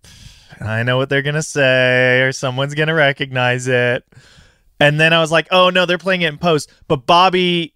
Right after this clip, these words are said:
did listen to it, and Bobby reached out, and he, he knew it was me. Well, also speaking of, of high professional sound clips on this show,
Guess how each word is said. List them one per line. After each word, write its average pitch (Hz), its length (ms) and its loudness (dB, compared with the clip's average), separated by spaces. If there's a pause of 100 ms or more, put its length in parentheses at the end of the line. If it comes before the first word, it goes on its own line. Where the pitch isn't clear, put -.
(160)
did 170 220 0
listen 147 260 -2
to 135 140 -2
it, 131 80 -2
and 120 100 -8
Bobby 127 260 2
reached 107 280 -6
out, 123 260 -8
and 95 180 -8
he, 104 260 -8
he 113 160 -6
knew 107 160 -8
it - 140 -12
was - 160 -12
me. - 240 -10 (380)
Well, 165 460 2
also 185 320 0
speaking 190 440 -4
of, 151 400 -4
of 143 480 0
high 135 260 0
professional 147 720 -2
sound 143 360 -4
clips 139 200 -6
on 131 80 -6
this 127 140 -8
show, 143 560 0